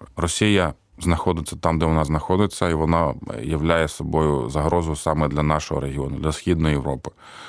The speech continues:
Тому ми вважаємо, що наш голос має бути найгучніший, і, е, з ним мають рахуватися, і тому що ніхто так добре, як ми, не знає, що таке російська агресія і руйнування,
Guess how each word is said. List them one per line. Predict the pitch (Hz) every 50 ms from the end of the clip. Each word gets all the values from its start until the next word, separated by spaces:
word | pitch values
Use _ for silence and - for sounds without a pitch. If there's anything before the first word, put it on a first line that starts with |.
| - - -
Тому | - 73 78 82
ми | 82 82 82
вважаємо, | 78 76 78 76 78 87 92 90 85
що | 78 - - - 76 76 - - - -
наш | 73 80 87 90 - - -
голос | - - 80 90 90 90 90 85 -
має | - 80 80 82 78 76
бути | 73 76 85 78 - 78 73 - -
найгучніший, | 73 80 90 90 85 85 90 82 - - 95 98 98 - - 87 78 76 76
і, | - - 76 76 76 73
е, | 73 73 73 71 69 71 - - - - -
з | - 71 67
ним | 87 87 87 87
мають | 87 87 85 82 82 78 76 73 - 80
рахуватися, | 78 76 76 80 80 - - 82 82 87 87 85 - 80 - - 80 78 76 73
і | 71 71 71 73 71 71 71 71 71 71 69 -
тому | - 76 80 73
що | - - - 78
ніхто | 76 76 - - 87 80
так | - 76 69
добре, | 69 82 82 80 80 78 73
як | 73 71 -
ми, | 78 80 78
не | 78 73
знає, | 69 73 76 73 71 69 67 - - - - - - - _ _ _ -
що | - - - 85
таке | - 85 76 - 80 78
російська | 78 76 - - 80 76 - - - 78
агресія | 76 73 73 71 69 76 78 82 87 82 - - 95 87 80
і | 76 73 73 73 71
руйнування, | 76 76 78 78 76 78 76 73 76 78 85 85 85 85 85 82